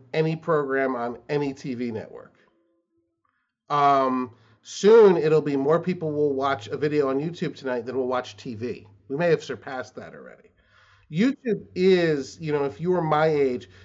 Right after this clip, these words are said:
YouTube is the network television of the modern era. And it's democratized access to huge audiences because if you have good content, you will grow an audience. Now, if you're not interested in that,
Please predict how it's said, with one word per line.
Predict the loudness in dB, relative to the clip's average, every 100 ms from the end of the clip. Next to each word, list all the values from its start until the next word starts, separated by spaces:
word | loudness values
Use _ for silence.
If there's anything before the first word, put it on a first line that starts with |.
| -14
YouTube | -4 -2 -2 -2 -2
is | -2 -2
the | -2
network | 0 -2 -2 -4 -4
television | -6 0 0 0 -4 -6
of | -8
the | -6
modern | -6 -8 -8
era. | -4 -4 -6 -14 _ _ _ -8 -2
And | 0 2 0 0 -4
it's | -8 -2
democratized | -2 0 0 0 -4 -4 -4 -4 -6
access | -6 -6 -6 -6 -8 -8
to | -20
huge | -20 _ -8 -4 -2 -4 -8
audiences | -6 -2 -2 -2 -6 -12 -14
because | -12 -10 -10 -12 -20 -20 -12
if | -12 -4
you | 0 2
have | 2 -2
good | -6 -8
content, | -6 -4 -4 -2 -4 -6
you | -10 -6
will | -4 -4
grow | -2 0 0
an | 0
audience. | 0 0 -4 -6 0
Now, | 0
if | 0
you're | -2
not | -2 -2 -2 2
interested | 2 2 -6 -8 -4
in | 0
that, | 0 -2